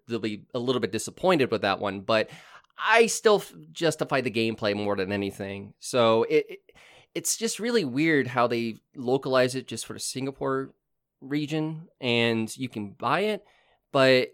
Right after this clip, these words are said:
since, thankfully, if you have a PlayStation four, you can just pretty much throw it on in, and even a Switch too, and it'll still work. But I, I never really got it, but I'm glad that they did do it. So I at least had that experience instead of me just kind of, you know,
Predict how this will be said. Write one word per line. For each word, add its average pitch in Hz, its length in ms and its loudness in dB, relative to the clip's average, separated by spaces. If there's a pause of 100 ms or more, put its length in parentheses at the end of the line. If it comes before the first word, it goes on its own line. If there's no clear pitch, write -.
since, - 340 -4
thankfully, 135 480 0
if 113 80 -6
you 123 60 0
have 117 80 -2
a 110 40 -6
PlayStation 117 640 -4
four, 135 320 -2
you 104 140 -6
can 101 160 -8
just 101 180 -14
pretty 107 160 -4
much - 200 -6 (560)
throw 120 320 4
it 110 60 2
on 104 180 4
in, 110 240 2
and 95 260 -4
even 120 240 -2
a - 20 -4
Switch - 360 -4
too, 120 320 0 (240)
and 110 80 -6
it'll 92 80 -4
still 107 360 -6
work. 123 380 0 (680)
But 117 340 4 (260)
I, 110 240 -4
I 143 100 2
never 156 220 4
really 120 200 2
got 110 280 4
it, 147 220 0
but 107 240 0
I'm 110 100 -2
glad 107 280 0
that 101 80 -8
they 95 120 -8
did 98 240 -8
do - 200 -8
it. 143 120 -10 (280)
So 107 200 -2
I 98 80 2
at 95 60 -2
least 104 180 -6
had 101 140 0
that 98 100 -2
experience 104 540 -6
instead 101 240 -10
of 92 60 -16
me 101 140 -4
just 98 240 -10
kind 101 220 -6
of, 87 100 -6 (140)
you 113 140 -12
know, 95 180 -12